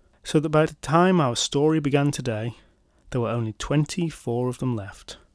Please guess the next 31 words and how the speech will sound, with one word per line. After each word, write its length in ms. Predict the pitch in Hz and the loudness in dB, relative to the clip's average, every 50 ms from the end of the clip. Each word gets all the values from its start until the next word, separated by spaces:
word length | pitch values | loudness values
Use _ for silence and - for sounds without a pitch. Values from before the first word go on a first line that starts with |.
| _ _ _ _ _ _ _ _ _ _ _ _ _ - | _ _ _ _ _ _ _ _ _ _ _ _ _ -8
And 120 | - 139 147 | -2 -2 0
the 60 | 143 | 0
biggest 500 | - - 175 185 233 220 - - - - - | 2 2 2 2 2 0 0 -2 -4 -8 -8
and 160 | - 135 143 | -2 2 2
ugliest 480 | 160 170 170 175 185 202 202 185 - - | 2 2 2 0 0 0 -2 -2 -4 -6
of 80 | 196 - | -6 -2
them 140 | 196 196 | 0 0
all 320 | 170 139 131 135 143 139 - _ _ | 2 2 2 0 -2 -4 -8 _ _
was 140 | - 123 - | -8 -8 -4
called 400 | - - 143 139 131 120 - - | 0 2 2 2 2 0 -4 -6
Gogmagog. 680 | - 131 123 110 95 110 110 101 107 104 98 95 - - - - _ _ _ _ _ _ _ _ _ _ _ _ _ _ - | -4 -4 -4 -4 -6 -8 -10 -8 -8 -10 -10 -12 -14 -18 -20 -20 _ _ _ _ _ _ _ _ _ _ _ _ _ _ -4
And 120 | 143 120 | -4 -4
it 80 | 123 113 | -4 -6
was 100 | 107 98 | -8 -2
Gogmagog 720 | - - 160 170 - - 135 117 - 104 95 92 - - - _ - - - - | 2 4 4 4 4 0 -4 -4 -4 -8 -10 -12 -14 -18 -20 _ -20 -20 -20 -12
who 100 | - 123 | -8 -6
led 280 | 120 123 139 151 151 - | -2 0 0 0 0 0
the 120 | - 175 | 0 0
assault 440 | 165 147 - - 143 139 131 - - | 0 0 2 2 2 2 0 -2 -4
on 120 | 123 110 | -6 -6
Brutus's 500 | 104 - 139 143 - - - 143 139 120 | -4 -2 -2 -2 0 0 -2 0 0 0
troops, 480 | - - - 127 120 - - - - - | -2 0 -2 -2 -2 -2 -2 -4 -4 -4
as 60 | - 104 | -6 -8
narrated 640 | 104 107 107 107 117 131 123 - - 156 156 151 - - - - _ _ - | -8 -8 -6 -4 -4 -4 -4 -2 -2 -2 -2 -2 -6 -12 -20 -20 _ _ -18
at 80 | - | -16
the 60 | - 214 | -16 -16
very 440 | - - - 113 123 147 151 156 | -12 -8 -4 -2 0 0 0 0
opening 480 | - 156 156 156 - - - 165 156 131 | 0 0 0 0 0 -2 -2 0 0 0
of 120 | 110 92 | -2 -2
this 180 | 98 127 - - | -4 -4 -4 -4
episode. 560 | 131 113 - - - - 98 92 87 85 - | -4 -6 -6 -8 -10 -8 -8 -10 -10 -12 -14